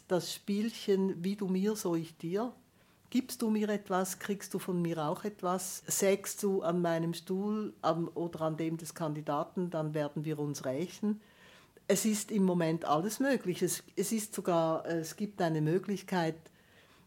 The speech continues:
weil sich zwischen den Wahlgängen die Fraktionen ja nochmals miteinander absprechen, also in, zueinander gehen und etwas tuscheln.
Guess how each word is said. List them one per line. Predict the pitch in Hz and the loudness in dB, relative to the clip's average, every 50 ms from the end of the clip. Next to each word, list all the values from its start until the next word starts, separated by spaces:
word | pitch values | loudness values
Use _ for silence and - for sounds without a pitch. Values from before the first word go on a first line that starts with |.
| - - - 165 | -20 -8 2 6
weil | 170 165 160 165 165 | 6 8 8 6 4
sich | - 208 185 160 - - - | 2 0 -2 -2 -4 -8 -8
zwischen | - - 214 220 214 - - 196 | -6 -2 0 0 0 0 -2 0
den | 170 175 170 156 | 2 2 2 4
Wahlgängen | 160 151 151 170 202 208 208 180 165 165 165 160 160 | 6 6 6 6 4 4 2 0 2 2 0 0 0
die | 165 170 | -2 -2
Fraktionen | 156 - 160 160 - - - - 180 175 190 190 175 170 170 | -2 -2 -2 -2 -2 -2 0 2 4 4 4 4 2 2 2
ja | 165 160 151 143 143 143 | 2 2 2 2 0 0
nochmals | 143 151 170 175 - - 185 160 147 135 139 139 - - | 2 2 2 0 0 0 0 2 2 2 0 0 -2 -2
miteinander | 156 151 151 - 151 147 143 139 143 139 151 - - | -4 -2 -2 -2 -2 -2 -2 -2 -2 -2 -2 0 0
absprechen, | 143 156 - - - - 196 202 214 208 - - 240 208 | 0 0 -2 -4 -8 -4 -2 -2 -2 -2 -4 -4 -2 0
also | 170 156 151 151 165 160 156 147 147 | 0 0 -2 -2 -4 -2 -2 0 0
in, | 151 151 143 143 - - - 151 - - - - _ _ _ _ _ _ _ _ _ _ - - - - | -2 -2 -4 -6 -10 -14 -14 -14 -14 -16 -20 -20 _ _ _ _ _ _ _ _ _ _ -20 -20 -14 -6
zueinander | - 196 180 165 160 156 156 180 185 - | -2 0 0 2 2 0 0 0 -2 -4
gehen | 180 - 160 147 151 156 | -4 -4 -2 -2 -2 0
und | 151 151 147 | -2 -2 -2
etwas | 143 139 143 - 147 147 - - | -4 -6 -6 -6 -8 -8 -8 -10
tuscheln. | - 214 240 - - - 240 233 233 233 | -8 -8 -8 -6 -4 -2 0 0 0 -2